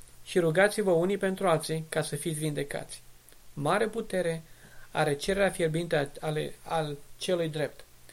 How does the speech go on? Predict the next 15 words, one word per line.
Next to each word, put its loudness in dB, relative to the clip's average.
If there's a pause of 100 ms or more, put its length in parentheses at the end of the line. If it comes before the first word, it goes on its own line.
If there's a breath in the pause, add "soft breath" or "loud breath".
(220 soft breath)
Fii 6
atent 4
cum 0
stau 2
lucrurile. -2 (3000 soft breath)
Un 8
om 8
este 8
bolnav 6
fiindcă 2
Dumnezeu 6
s-a 2
enervat 6
pe 8
el 4